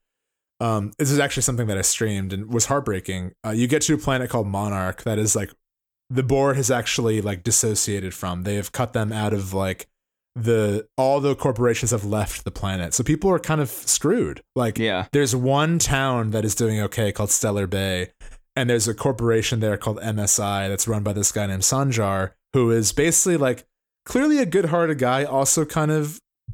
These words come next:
Speaker 1: you know, conditioned to, like, think corporations are the only way. But his whole thing is, like, "I found a legal loophole where we can get back on the board.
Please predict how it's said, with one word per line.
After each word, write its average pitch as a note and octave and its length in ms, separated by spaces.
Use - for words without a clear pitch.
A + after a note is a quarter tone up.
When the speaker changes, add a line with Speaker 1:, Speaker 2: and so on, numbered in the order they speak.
Speaker 1:
you D3+ 100
know, C#3+ 100
conditioned C#3+ 600
to, C3 300
like, B2 340
think C#3 220
corporations C3 500
are C3+ 60
the C3 80
only C3 180
way. C3 360
But C#3 100
his F3+ 180
whole F3+ 120
thing C3+ 200
is, A#2 180
like, A2 320
"I C#3+ 120
found D#3+ 260
a C#3 40
legal B2+ 360
loophole G#2+ 460
where G2+ 80
we A2 140
can B2+ 120
get A2 240
back A2+ 300
on G#2+ 100
the F#2+ 80
board. E2+ 500